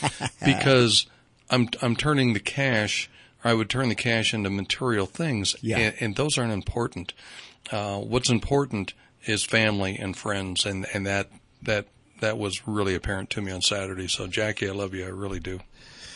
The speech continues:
Speaker 1: Much to be grateful for. Haas, thank you so much. I want to turn now to my guest, courage ex-, expert Sandra Walston. We'll do a formal introduction in a little while, but I'm so delighted you're in the studio today. We're gonna be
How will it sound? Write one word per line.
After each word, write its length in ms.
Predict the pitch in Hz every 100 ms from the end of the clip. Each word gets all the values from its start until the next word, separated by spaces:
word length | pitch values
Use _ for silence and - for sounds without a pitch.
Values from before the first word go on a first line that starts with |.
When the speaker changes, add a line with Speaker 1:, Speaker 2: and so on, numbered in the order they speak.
| - - -
Speaker 1:
Much 260 | 113 110
to 100 | -
be 120 | 104 98
grateful 340 | 104 95 95
for. 140 | 104
Haas, 280 | 98 120 117
thank 380 | - 143 139 135
you 300 | 123 117 -
so 360 | - - 139 127
much. 440 | 120 117 - - - - - -
I 40 | 180
want 140 | 226
to 60 | 220
turn 320 | 220 202 165
now 260 | 151 147 143
to 160 | -
my 160 | 127 123
guest, 400 | 120 127 127 -
courage 280 | - 123 117
ex-, 200 | 120 - -
expert 440 | 285 117 - 113 113
Sandra 380 | - 117 110 110
Walston. 540 | 98 95 - 107 107
We'll 320 | 110 110 107
do 440 | - 107 90 139 147
a 60 |
formal 420 | 135 127 131 127
introduction 760 | 123 117 113 113 - 113 104 104
in 180 | 113 110
a 20 |
little 240 | 104 110
while, 240 | 104 107 101
but 140 | 104
I'm 100 | 107
so 300 | - 151 156
delighted 420 | 139 135 131 127
you're 160 | 117 120
in 120 | 117
the 60 | 110
studio 520 | - 120 117 113 107
today. 640 | - 107 95 117 110 110
We're 100 | 107
gonna 140 | 104 101
be 260 | 107 101